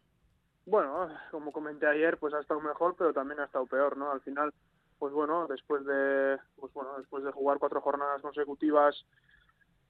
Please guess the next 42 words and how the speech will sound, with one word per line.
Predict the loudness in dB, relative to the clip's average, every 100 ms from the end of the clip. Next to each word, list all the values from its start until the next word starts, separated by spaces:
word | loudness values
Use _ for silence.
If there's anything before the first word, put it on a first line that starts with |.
| -4
el | 2 2 2
mano | 0 0
a |
mano, | 4 2 2 0 -2 -2
ayer | 0 2 0
un | 0
partido | -2 2 4
larguísimo | 4 2 -6 -6 -6
y | -8
durísimo, | -8 -10 -8 -6 -4
pues, | -4 -6 _
pues | -8 -2
quieras | 2 2
o | 0
no, | -4
el | -4
cuerpo | 2 2 4
y | 4
las | 4
manos | 2 -2 -2
sufren, | -2 4 2 2 _ _ _
pero | 2 2
bueno, | 2 -2 -10
con, | -10 -10 -10 -16 -20 -20 -20
con | -8 -6
total | -4 0 0
confianza | 0 -4 0 2 4
de | 4 4
que, | 4 4 4 _ -20 -20 _ _ _
de | -2
que | 4 4 4
me | 2 0
recuperaré | 0 2 4 4 6 4
bien | 2 -2
y, | -4 -10 -10 -10 -10
y |
podré | -4 -2 -4
jugar | -4 -4
en | -4
condiciones | -4 -8 -8 -8 -10
el | -6
domingo. | -6 -8 -18